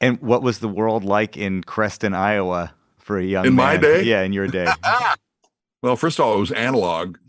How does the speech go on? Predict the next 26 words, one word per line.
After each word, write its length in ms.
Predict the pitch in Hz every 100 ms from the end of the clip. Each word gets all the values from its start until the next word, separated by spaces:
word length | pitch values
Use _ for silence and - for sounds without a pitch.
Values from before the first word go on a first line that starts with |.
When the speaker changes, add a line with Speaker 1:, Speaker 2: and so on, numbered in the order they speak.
| _ _
Speaker 2:
And, 360 | 110 101 87 101
uh, 240 | 92 90
you 140 | 107 110
know, 120 | 104
there 140 | 101
was 140 | 95 117
actually 320 | 104 - 101
these 220 | 98 -
things 240 | 104 104
called 260 | - 104 85
records. 680 | 87 101 - 92 104 113 - _ _ -
There 220 | 107 107
was 100 | 98
an 80 | 113
unbelievable, 680 | 135 151 151 143 127 107 107
great 360 | 87 82 104 92
mu-, 300 | 101 95 87 -
music 340 | 113 107 90 87
educational 600 | 87 82 92 85 - 73
program 580 | 87 73 80 73 65 57 _ _
starting 500 | - 113 95 87 82
out 260 | 87 90 87
even 320 | 104 101 95
in 160 | 82 82
grade 320 | 80 80 82
school, 500 | - 85 65 69 -